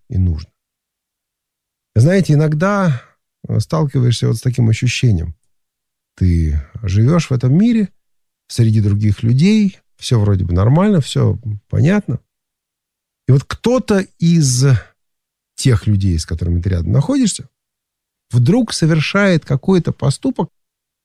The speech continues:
по поводу которого ты хочешь сказать: «Слушай, а так можно было?» И вот это, в принципе, вот это вообще было допустимым?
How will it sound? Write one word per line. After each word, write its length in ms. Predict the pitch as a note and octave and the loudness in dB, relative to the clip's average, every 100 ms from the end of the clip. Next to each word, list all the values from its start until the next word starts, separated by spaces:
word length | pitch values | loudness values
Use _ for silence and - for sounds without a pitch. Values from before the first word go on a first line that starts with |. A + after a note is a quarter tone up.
| _ _ | _ _
по 80 | - | -6
поводу 300 | C3+ F#3+ F3 | -2 2 2
которого 400 | F3 F3+ B3 G#3+ | 2 0 0 0
ты 120 | - F3 | 0 -2
хочешь 240 | F#3 - | -2 -4
сказать: 320 | - E3 C3 - _ _ _ _ _ _ _ _ _ | 0 0 0 -4 _ _ _ _ _ _ _ _ _
«Слушай, 380 | - F#3 - A2+ | -2 0 2 0
а 40 | |
так 200 | D#3 - | 0 0
можно 340 | G#3+ C#4+ B3+ | 0 2 0
было?» 380 | C3+ E2 C2 A#1 - _ _ _ _ _ _ _ _ _ _ | 0 0 -4 -8 -16 _ _ _ _ _ _ _ _ _ _
И 80 | - | -2
вот 220 | G3+ - | -2 -2
это, 320 | - C4 A#3 F3+ | -4 -2 0 -2
в 80 | |
принципе, 640 | - A#3+ B3+ A3 - C3 C#3+ | -2 0 2 0 -2 -4 -4
вот 200 | E3+ - | -6 -8
это 220 | - B3 D3+ | -4 -2 0
вообще 320 | F3 - A3+ | 0 0 0
было 260 | D#3+ E3+ E3 | 2 2 2
допустимым? 800 | D#3+ G3+ F3+ - D#4+ D#4 F2+ | 2 0 -2 -2 -2 -2 -2